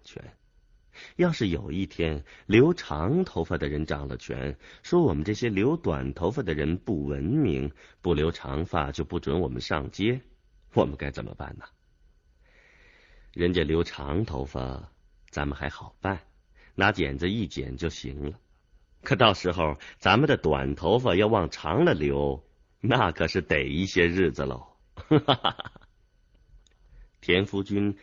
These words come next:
嘲弄升华的话，倒先把自己逗得仰头笑了起来。严升华大概也意识到他已经把精神文明搞得有点庸俗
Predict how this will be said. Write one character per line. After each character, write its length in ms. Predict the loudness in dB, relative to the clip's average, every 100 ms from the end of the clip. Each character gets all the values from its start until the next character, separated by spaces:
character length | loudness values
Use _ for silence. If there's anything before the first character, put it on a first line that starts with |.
| -18
嘲 360 | -6 0 0 2
弄 220 | 0 -2
升 340 | -2 -2 -2
华 320 | -4 -6 -4
的 100 | -6
话， 420 | -4 -2 -2 -4 -16 -16
倒 120 | -4 -2
先 220 | 0 -2
把 140 | -4
自 260 | -8 -6 -6
己 400 | -6 -10 -10 -12 _
逗 240 | -2 -2 -2
得 160 | -8
仰 380 | -8 -8 -8 -10
头 200 | -8 -8
笑 400 | -8 -6 -6 -6
了 100 | -10
起 200 | -16 -18 -20
来。 140 | -20 _ _ _ _ _ _ _ _ _ _ _ _ _ _ _ -20 -16 2
严 220 | 4 4
升 240 | 0 -4
华 220 | -4 -6
大 140 | -6 -6
概 160 | -4
也 260 | -4 -2 -4
意 320 | -4 -4 -6
识 180 | -6 -8
到 320 | -6 -6 -8 -14 -14
他 120 | -6
已 180 | -4 -6
经 180 | -6 -6
把 120 | -6
精 320 | -10 -4 -4
神 300 | -4 -6 -8
文 120 | -8 -6
明 560 | -4 -4 -4 -4 -8 -12 _ _ -16
搞 240 | -14 -14
得 120 | -16
有 180 | -14 -12
点 160 | -14 -16 -18
庸 360 | -8 -6 -6 -8
俗 260 | -10 -16